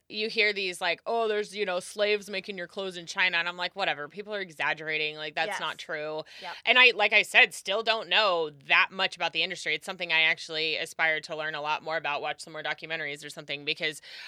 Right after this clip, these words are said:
Speaker 1: when I just dug into it a little bit, I was like, "Oh man," like, like, when I was talking to Brendan from pact, he was saying, like, "Okay, so we only use, like,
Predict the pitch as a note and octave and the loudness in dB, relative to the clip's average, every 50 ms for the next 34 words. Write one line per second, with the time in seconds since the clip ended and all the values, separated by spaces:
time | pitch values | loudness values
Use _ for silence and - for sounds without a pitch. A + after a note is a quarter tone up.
0 | - - - F3 G3 F3+ F3+ G3+ A3 G#3+ E3+ F3+ F3 D#3 - - F3 E3 E3 D#3+ | -16 -16 -4 -2 2 6 8 8 8 6 4 -2 -6 -6 -2 0 0 0 2 0
1 | D#3 D#3+ - F3 D#3+ C#3+ C#3+ C#3+ E3+ F#3+ G3 E3 D#3+ D3 D3 D3+ C#3+ D3+ C#3+ - | -2 -4 -4 -6 -6 -6 -4 -4 -2 -2 -2 0 0 0 0 0 0 -2 -6 -2
2 | - G#3+ A#3 G#3 F3 G3 G#3+ F3+ D#3+ D#3+ E3 E3 - - - F#3 F3+ E3 D#3+ - | -2 -2 0 4 6 6 6 6 6 2 0 -2 -2 -4 -4 -4 -4 -4 -6 -8
3 | F#3 F3+ E3+ E3+ E3+ - F#3 E3+ - F#3+ F3+ F3+ F#3+ A3 B3 B3 A#3 - - F#3+ | -4 -2 -2 -2 -2 -2 -2 -2 0 -2 -4 2 2 4 4 4 2 0 -2 -4
4 | F3+ E3 E3 D3 - - C4+ D#4 D#4+ D#4+ - - - - - - - - B3 A#3 | -4 -6 -8 -12 -2 2 2 2 2 0 -4 -12 -18 -18 -18 -16 -8 -6 -4 -4
5 | A3+ - - A3 G#3 G3+ G3+ F#3+ F3+ - - - - - - - A3 G#3+ A#3 G#3+ | -2 2 4 4 4 6 4 2 2 0 -4 -12 -20 -16 -6 -4 0 2 2 2
6 | - - G#3+ G#3 G#3 - - A3+ A#3 A#3 A3+ A3+ G#3+ G#3+ G#3+ G#3+ G#3+ G#3+ F3 - | 2 2 2 2 2 2 0 -2 -2 -2 -2 -2 -2 -2 -2 -2 -2 -2 -4 -10
7 | - - - - - - F#3+ F#3 F3 E3+ | -14 -16 -20 -20 -2 4 6 6 6 6